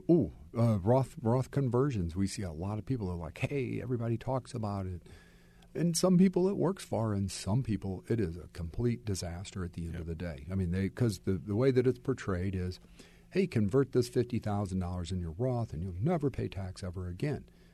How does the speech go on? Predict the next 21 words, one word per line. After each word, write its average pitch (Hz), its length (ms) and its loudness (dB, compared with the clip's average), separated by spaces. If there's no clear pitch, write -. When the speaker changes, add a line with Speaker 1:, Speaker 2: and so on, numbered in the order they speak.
Speaker 1:
But - 140 -4
they 87 100 -2
don't 107 360 -2
take 110 220 -2
the 78 60 -8
tax 104 380 -6
from 95 440 0
the 90 80 -4
Roth. 110 400 -4
You 73 140 -6
pay - 180 -6
it 76 140 -10
from 82 180 -6
someplace 104 460 -4
else, 156 180 -2
so - 100 -4
it 82 60 -4
looks 104 180 -4
great 101 240 -6
on 87 200 -8
paper. - 320 -4